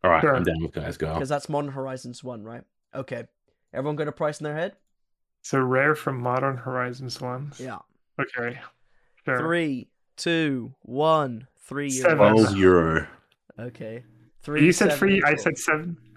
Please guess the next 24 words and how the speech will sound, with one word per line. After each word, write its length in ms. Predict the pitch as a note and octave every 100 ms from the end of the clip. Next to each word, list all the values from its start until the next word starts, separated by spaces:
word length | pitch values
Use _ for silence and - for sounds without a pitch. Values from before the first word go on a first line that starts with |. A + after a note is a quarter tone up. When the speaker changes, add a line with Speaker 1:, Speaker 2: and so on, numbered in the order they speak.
| -
Speaker 2:
Oh, 60 | D#3
you 100 | D3+
said 180 | F3 D#3
twelve, 400 | C#3+ C#3 G#3 F3
so 140 | D3
we're 120 | C#3 C3
perfectly, 580 | - D#3+ D3+ D#3+ D#3+
like, 460 | D3+ C3+ C3 - - _ _ _ _ _ _ _ -
Speaker 3:
Kaya's 280 | D3 D3 D#3
Speaker 2:
kind 120 | C3
of 60 | B2
Speaker 3:
Guile 360 | D3+ D3+ C#3+
is? 640 | D3+ E3 G3+ B3 - - _ _ _ _ _ _ _ _ _ _ _ -
Average 640 | D#3 E3 E3 E3+ E3+ -
price 440 | - F3 E3+ E3 -
trend 320 | - C#3+ -
for 60 | C#3+
the 60 |
last 220 | D3 D3 -
thirty 240 | D#3 D3+
days 140 | C#3+
is 120 | C3+ -
five 320 | D3+ C#3+ C#3
euros 500 | C#3 C3+ B2+ A#2+